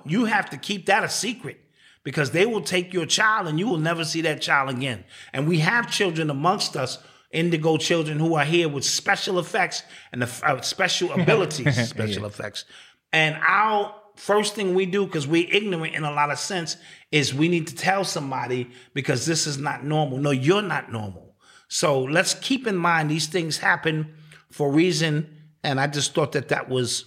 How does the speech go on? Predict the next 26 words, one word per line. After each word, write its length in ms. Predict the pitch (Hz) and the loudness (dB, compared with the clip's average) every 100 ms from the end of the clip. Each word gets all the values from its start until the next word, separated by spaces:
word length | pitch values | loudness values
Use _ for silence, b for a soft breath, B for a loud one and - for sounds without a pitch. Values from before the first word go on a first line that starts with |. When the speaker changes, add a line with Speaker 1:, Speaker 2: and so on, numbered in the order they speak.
| _ - | _ -16
Speaker 1:
weird. 460 | 110 117 110 92 90 B B - | -4 0 0 -2 -10 B B 0
Speaker 2:
There, 400 | 180 226 - - | 2 2 -2 -8
speaking 380 | - 277 294 | -6 -2 2
of 220 | 202 156 143 143 - - | 2 0 -6 -14 -16 -6
taking 260 | - 175 143 | 0 2 2
children, 300 | 165 147 117 | 4 2 2
somebody 420 | - 180 190 175 | -2 -2 -2 0
in 100 | 156 | -2
the 80 | 120 | -4
chat 360 | 117 143 123 | 0 2 2
just 140 | 120 123 | -2 -2
mentioned, 440 | 131 123 135 120 | -2 -2 -2 -4
um, 220 | 110 110 | -4 -8
T 180 | 104 165 | -4 0
D 140 | 151 131 | 0 0
Jake's 340 | 107 135 117 | 0 -2 -2
daughter. 380 | 110 110 95 80 | -2 0 -2 -2
Now, 320 | 117 135 120 | 0 0 0
I 80 | 117 | -2
just 220 | 135 120 | -2 -2
looked 200 | 110 147 | -2 0
it 40 | 156 | 0
up 100 | 127 | 0
real 100 | 175 | 0
quick. 220 | 185 151 - B B B - | 2 0 -2 B B B -14
Apparently, 920 | - - 226 247 180 156 135 123 | -8 0 2 2 2 0 0 0